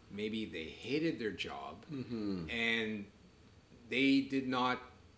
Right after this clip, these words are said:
Speaker 1: they didn't even wanna be there. They were just there because of a paycheck.
Speaker 2: Mm-hmm.
Speaker 1: But what about looking at it in a different way? Now I have the freedom to really, really dive deep within to see, what do I really wanna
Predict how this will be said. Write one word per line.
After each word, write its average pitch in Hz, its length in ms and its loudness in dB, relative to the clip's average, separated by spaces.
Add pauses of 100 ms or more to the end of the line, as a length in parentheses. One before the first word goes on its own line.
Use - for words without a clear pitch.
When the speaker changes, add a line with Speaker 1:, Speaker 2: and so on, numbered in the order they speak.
(320)
Speaker 1:
they 143 120 2
didn't 165 180 -2
even 160 180 -2
wanna 151 200 -2
be 147 220 -6
there. 123 260 -2
They 127 120 -4
were 143 80 -2
just - 400 -8
there 156 220 0
because 143 360 -6
of 139 80 -6
a 120 60 -4
paycheck. - 720 -8 (220)
Speaker 2:
Mm-hmm. 98 480 -4 (920)
Speaker 1:
But - 180 -2 (500)
what 156 180 0
about 170 440 -4
looking 156 360 -6
at 135 180 -4
it 135 220 -4
in 120 140 -8
a 107 60 -6
different 117 460 -6
way? 78 280 -8
Now 139 580 0 (180)
I 104 160 0
have 101 560 -2 (460)
the 98 80 -8
freedom 85 680 -12 (1040)
to 135 200 -4
really, 185 720 0
really 156 440 4
dive 120 380 0
deep 117 240 -4
within 107 320 -2
to 98 100 -10
see, 127 200 -6
what 113 320 -8
do 135 160 -4
I 123 40 -2
really 107 360 -2
wanna 87 300 -8